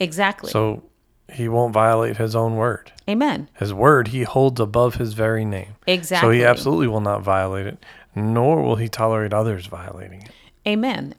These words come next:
Speaker 1: And what he will do is help us
Speaker 2: Exactly.
Speaker 1: grow up so that we can understand.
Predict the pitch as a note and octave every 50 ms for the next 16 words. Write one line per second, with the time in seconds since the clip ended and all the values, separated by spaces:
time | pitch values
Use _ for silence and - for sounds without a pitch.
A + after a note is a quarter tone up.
0 | _ G3 F3+ F3 E3+ - - F3 F3 - - - F#3 F3 E3 E3 F#3 B3+ F4 C#4+
1 | A3 F3+ D3+ - - D3 - - - - A3 C4 - - - - - - - -
2 | - - G#2 F#2+ F#2 G#2 G#2 G#2 G#2 - - - F3+ F3+ E3+ D#3 D#3 D#3 D#3 -
3 | - - F3 D#3+ - - E3 - - D#3+ D3 D3+ C#3+ C#3 D3 - - - D#3 F3
4 | F#3+ G#3 G#3